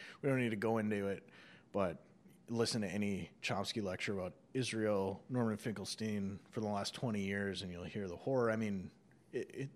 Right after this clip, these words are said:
a report came out a few months ago, I think a U N report or someone, maybe Amnesty, that Gaza would be functionally unlivable in eighteen months. Unlivable. And there's all the, it's, you know, it's considered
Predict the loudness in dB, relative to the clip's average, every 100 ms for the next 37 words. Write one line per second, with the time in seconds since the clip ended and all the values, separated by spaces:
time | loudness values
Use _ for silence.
0 | 0 0 4 4 4 0 0 2 2 0
1 | -2 -2 -2 -2 -4 -4 -2 -4 -6 -18
2 | -20 -20 -20 -20 -20 -20 -20 -20 -10 -4
3 | -2 0 0 0 -2 -2 -4 -4 -8 -12
4 | -8 -6 -4 -4 -8 -10 -12 -4 -2 0
5 | 0 -2 -2 -4 -6 -6 -6 -10 -12 -2
6 | 6 8 8 6 0 0 -4 -4 -10 2
7 | 2 4 2 0 0 0 0 -2 -4 -6
8 | -8 -16 -16 -4 -4 -2 -4 -6 -8 -12
9 | -14 -16 -20 -20 -20 -20 -20 -20 -2 2
10 | 4 4 4 2 0 -8 -12 -18 -20 -14
11 | -2 0 2 0 2 2 4 2 -2 -2
12 | -4 -8 -4 -2 -2 -4 -10 -8 -6 -4
13 | 0 0